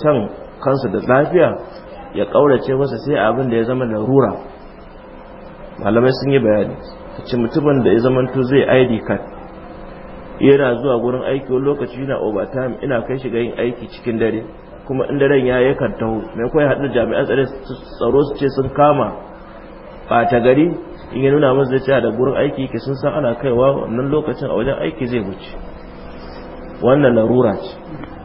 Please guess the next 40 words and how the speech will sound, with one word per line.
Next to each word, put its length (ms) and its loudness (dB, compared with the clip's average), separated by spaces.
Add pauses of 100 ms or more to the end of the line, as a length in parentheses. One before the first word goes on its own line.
(180)
A 220 4
zai 160 4
tafi 240 2
aikin 340 2
hajji, 320 -4
ana 300 0
tantance 420 -2
ɗan 220 -2
Ghana 240 2
daga 240 0
ɗan 120 2
Najeriya, 520 -2
ko 120 4
da 120 6
wata 140 0
matsala 260 0
ta 200 2
faru 360 0 (540)
ta 80 0
wani 180 2
abu 220 2
na 180 2
mugun 480 -2
aiki, 320 -2
ko 160 -2
kuma 180 -2
a'a 300 2
rasuwa 380 0
ta 180 4
faru 320 2
ko 160 0
rashin 180 -2
lafiya, 380 0 (460)
an 160 4 (100)
san 160 4
wannan 320 4
mahajjacin 480 0
ƙasa 320 2
kaza 280 0
ne. 80 -6